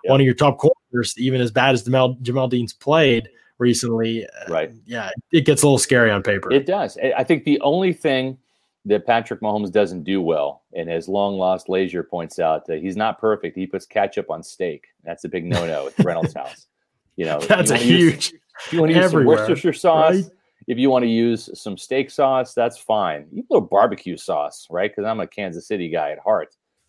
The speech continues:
Speaker 1: um, growing up there. Not a Chiefs fan, not anymore.
Speaker 2: On your
Speaker 1: I mean, I
Speaker 2: steak, though.
Speaker 1: Well, it depends. It, it, if,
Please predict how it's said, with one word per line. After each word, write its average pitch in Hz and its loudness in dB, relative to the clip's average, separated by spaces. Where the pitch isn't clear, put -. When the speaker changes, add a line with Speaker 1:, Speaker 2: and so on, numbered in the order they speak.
Speaker 1:
um, 85 0
growing 101 0
up 113 0
there. 80 0
Not 120 0
a 208 0
Chiefs 196 -4
fan, 73 -6
not 90 -4
anymore. 131 2
Speaker 2:
On 208 6
your 185 6
Speaker 1:
I - 2
mean, - 0
I - 2
Speaker 2:
steak, 240 2
though. 123 -4
Speaker 1:
Well, 123 6
it 139 4
depends. 139 0
It, 120 -6
it, - -10
if, 127 -2